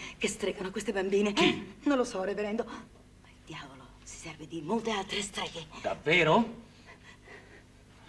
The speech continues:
Speaker 2: Tituba, guardami negli occhi. Guardami negli occhi!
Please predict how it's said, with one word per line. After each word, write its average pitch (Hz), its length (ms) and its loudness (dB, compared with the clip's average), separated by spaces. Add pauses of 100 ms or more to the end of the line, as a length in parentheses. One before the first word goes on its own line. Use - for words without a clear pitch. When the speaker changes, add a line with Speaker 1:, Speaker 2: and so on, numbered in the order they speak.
(200)
Speaker 2:
Tituba, 104 300 -6
guardami 110 320 -2
negli 92 160 -6
occhi. - 200 -14 (1080)
Guardami 175 760 6
negli 180 300 6
occhi! - 680 6